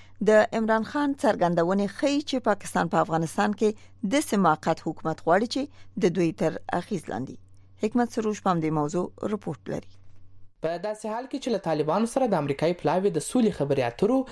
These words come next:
Speaker 2: زیات شمیر افغانان د راتلونکي په اړه هیله مند کړي، خو سیاسي شنونکي وایي چې په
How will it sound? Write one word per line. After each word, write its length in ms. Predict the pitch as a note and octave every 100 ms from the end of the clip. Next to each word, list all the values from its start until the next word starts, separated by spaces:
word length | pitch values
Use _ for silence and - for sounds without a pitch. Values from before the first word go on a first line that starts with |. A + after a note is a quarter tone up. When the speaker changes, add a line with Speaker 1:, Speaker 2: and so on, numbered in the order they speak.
| - - D3
Speaker 2:
زیات 240 | G3+ A#3+ -
شمیر 200 | G3+ F#3+
افغانان 360 | D3+ D3 E3+ F#3+
د 60 | C#3+
راتلونکي 360 | C#3 - A3+ C#3+
په 60 | D#3
اړه 160 | D3 C#3+
هیله 160 | D3 C#3+
مند 120 | A#2 -
کړي، 200 | F3 B3 A#3 - -
خو 100 | - A#3+
سیاسي 240 | A#3+ A#3+ A#3
شنونکي 320 | A#3+ A#3+ A#3+
وایي 160 | A#3+ C#4+
چې 160 |
په 40 | -